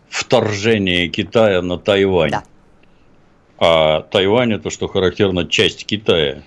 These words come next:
Speaker 1: И он, он не может на свою территорию вторгнуться. И это все признают, в том числе и С Ш А. Но теперь, видимо, уже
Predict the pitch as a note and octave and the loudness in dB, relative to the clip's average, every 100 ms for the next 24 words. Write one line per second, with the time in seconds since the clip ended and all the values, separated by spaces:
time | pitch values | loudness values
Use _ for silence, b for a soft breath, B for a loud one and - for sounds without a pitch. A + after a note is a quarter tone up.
0 | - F2 D#2+ E2+ F#2+ F#2+ G2+ G#2 D#2+ D2+ | -14 -8 -6 -4 0 2 4 2 0 -2
1 | D#2 - D#2+ D2 E2 E2 E2+ D#2 D2+ - | -6 -4 -4 -2 -2 -2 0 0 0 -2
2 | - F#2 D#2 D2+ D2 - D#2+ F2 F#2 F2+ | 0 0 0 -4 -6 -8 -12 -2 2 4
3 | A2+ A2+ F2+ - G2 G2 - b _ - | 2 0 -6 -6 -4 -4 -4 b _ -2
4 | F2+ E2 E2+ E2+ D2+ C#2 - - G#2 - | -2 0 0 2 0 -2 -6 -2 0 0
5 | - F2 D#2 - E2 - D#2 - B B | -2 0 0 -2 -4 0 0 -2 B B
6 | B B2 F#3 D3+ A2 C#3+ B2+ A2 A2+ G#2 | B 2 2 0 0 0 0 0 0 0
7 | F#2+ F2+ F2 G2 G#2 G2 | 0 -2 0 2 2 2